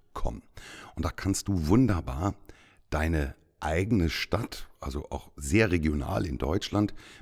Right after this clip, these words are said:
mit jeder anderen Stadt auf der Welt vergleichen und kannst sagen, was kostet ein Liter Milch, was kostet ein Kopf Salat, was kostet ein halber Liter Bier, was kostet Mineralwasser. Und da kannst du das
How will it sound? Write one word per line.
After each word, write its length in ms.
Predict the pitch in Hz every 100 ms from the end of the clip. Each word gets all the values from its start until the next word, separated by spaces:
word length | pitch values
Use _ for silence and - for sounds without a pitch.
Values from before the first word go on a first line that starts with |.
| -
mit 160 | 85
jeder 480 | - - - 73 - -
anderen 420 | 92 - 85 80
Stadt 320 | - 95 - -
auf 120 | -
der 160 | 76
Welt 240 | 71 92 -
vergleichen 680 | 73 - - 90 104 95 - - - - -
und 180 | 95 82
kannst 300 | 90 85 -
sagen, 240 | 78 73
was 220 | 71 -
kostet 340 | - - 90 -
ein 100 | 80
Liter 280 | 82 - 65
Milch, 320 | 53 - -
was 200 | 90 -
kostet 360 | - - -
ein 100 | -
Kopf 240 | - - -
Salat, 480 | - - 65 - -
was 240 | 95 -
kostet 460 | - - - - 85
ein 180 | 78
halber 220 | 80 78 76
Liter 260 | 73 76
Bier, 320 | - 55 64 -
was 180 | - -
kostet 400 | - - 90 -
Mineralwasser. 680 | 73 73 65 62 - - - - - - - -
Und 220 | 95 -
da 80 | 80
kannst 420 | - 107 117 -
du 80 | 107
das 320 | 95 -